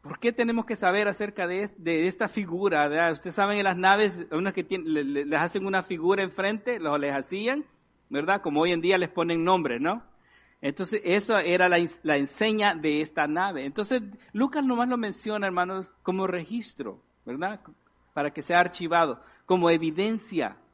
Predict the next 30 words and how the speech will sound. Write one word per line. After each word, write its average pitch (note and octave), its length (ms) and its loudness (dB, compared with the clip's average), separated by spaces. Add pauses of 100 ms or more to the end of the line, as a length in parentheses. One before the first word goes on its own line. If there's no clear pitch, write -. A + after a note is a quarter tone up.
(100)
¿verdad? C3 300 -6
Para C#3 220 -2
que B2+ 240 -6 (280)
sepan F3+ 380 0
que D#3 160 0
tal B3 340 8
nave G3+ 440 6
existía E3 580 -2
y D3+ 80 -2
tal E3+ 240 2
nave E3 340 2
ellos D#3 280 0
tomaron. C#3+ 500 -2
Ay, A3+ 160 0
qué F#3+ 120 -4
rica G3 240 -6
la D#3 100 -2
sombra F3 300 -4
que F3 80 -12
se F#3 140 -4
vino F#3 220 -4
un F3 100 -6
momentito, E3+ 680 -6
¿no? G3+ 220 -8 (420)
<laughs> - 1160 -10
Gloria D3 260 0
al C#3 40 0
Señor. B2+ 360 -4 (100)
Versículo A#3+ 420 2
doce. E3 380 2